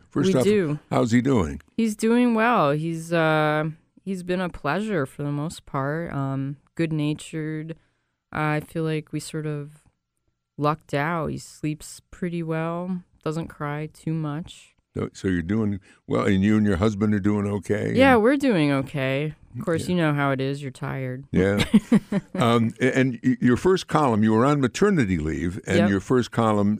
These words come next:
Speaker 1: dealt with the, the baby. And, well, let me ask you about maternity leave. We now have, it, it, so I,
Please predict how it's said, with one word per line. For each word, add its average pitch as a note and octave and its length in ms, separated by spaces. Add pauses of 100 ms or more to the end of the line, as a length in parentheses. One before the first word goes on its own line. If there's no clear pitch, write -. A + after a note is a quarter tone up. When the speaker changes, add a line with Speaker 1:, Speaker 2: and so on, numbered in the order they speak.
(140)
Speaker 1:
dealt A#2+ 260
with E2+ 640
the, G#2+ 140
the F#2 280
baby. F#2 520
And, F#2 280 (380)
well, A#2+ 160
let C#3 240
me D3 100
ask C#3+ 240
you C#3 80
about A#2 280
maternity A2+ 580
leave. D#2 260
We A2+ 100
now B2+ 200
have, A2+ 220 (480)
it, - 280
it, A2 220 (300)
so E3 120
I, G#3 60